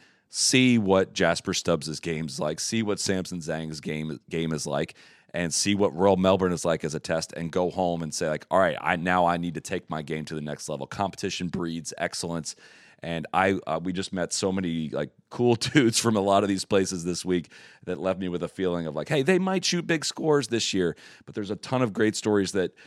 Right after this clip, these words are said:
of guys that have shot ninety-two ninety and missed cuts at this event, and two years later come back and shot two under par and made the cut. And now I'm intrigued. There's, like, ten guys whose careers I'm intrigued to follow and follow up on in this championship in future years.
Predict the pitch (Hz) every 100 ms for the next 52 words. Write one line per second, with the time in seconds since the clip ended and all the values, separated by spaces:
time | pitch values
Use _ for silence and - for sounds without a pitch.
0 | - - 82 90 90 82 87 - 104 82
1 | 95 101 101 - 104 95 92 92 90 85
2 | 95 - - 90 98 98 95 92 101 -
3 | 85 - 107 101 82 85 87 - 92 85
4 | 87 87 - 85 76 90 85 - 95 85
5 | 76 - 78 76 71 73 69 - - 53
6 | - 67 73 71 - - _ _ - 107
7 | 120 131 127 110 117 110 104 92 87 -
8 | - 113 120 104 98 95 92 - 101 90
9 | 92 90 87 87 85 78 - 95 85 87
10 | 85 82 80 80 76 87 85 82 - 80
11 | 76 73 - 73 69 - 71 - - 71
12 | 67 67 57 -